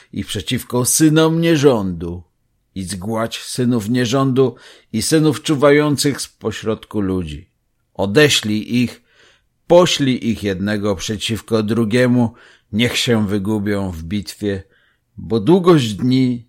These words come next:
nie będzie im dana. Będą cię oni wszyscy prosić, bo spodziewają się życia wiecznego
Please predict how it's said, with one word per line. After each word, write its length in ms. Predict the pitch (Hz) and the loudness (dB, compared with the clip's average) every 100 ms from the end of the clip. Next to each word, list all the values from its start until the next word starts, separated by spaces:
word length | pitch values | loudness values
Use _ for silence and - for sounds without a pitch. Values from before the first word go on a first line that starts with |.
| - | -12
nie 200 | 90 90 | -8 -8
będzie 520 | 82 90 87 82 85 | -8 -8 -8 -8 -8
im 160 | 85 82 | -8 -8
dana. 440 | 82 71 67 69 - _ _ _ _ _ _ _ _ _ | -10 -12 -16 -18 -20 _ _ _ _ _ _ _ _ _
Będą 420 | 92 120 135 147 | -4 -2 2 2
cię 180 | 120 - | 2 2
oni 280 | 165 160 156 | 2 2 0
wszyscy 540 | - 156 170 - 185 | 0 0 0 2 0
prosić, 840 | 156 135 120 113 98 113 107 - _ - _ - | 0 0 2 2 0 -4 -6 -10 _ -20 _ -6
bo 120 | 113 | -4
spodziewają 680 | - 123 117 117 123 120 | -2 -2 0 2 2 2
się 240 | 107 120 110 | 0 -2 -2
życia 500 | 95 113 104 - 92 | -2 -6 -6 -6 -4
wiecznego 800 | 87 92 - 95 95 90 90 | -4 -8 -8 -6 -4 -4 -6